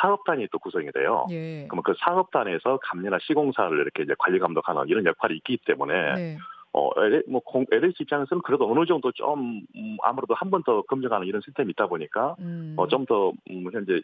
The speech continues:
Speaker 1: 나은 상황인데,
Speaker 2: 음, 음.
Speaker 1: 민간 같은 경우에는 뭐, 민간 뭐, 재건축이라든지 뭐, 실은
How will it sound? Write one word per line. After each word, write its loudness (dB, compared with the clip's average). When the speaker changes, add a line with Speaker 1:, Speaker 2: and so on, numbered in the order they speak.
Speaker 1:
나은 2
상황인데, -4
Speaker 2:
음, -2
음. -8
Speaker 1:
민간 2
같은 0
경우에는 2
뭐, 0
민간 2
뭐, -2
재건축이라든지 0
뭐, 2
실은 0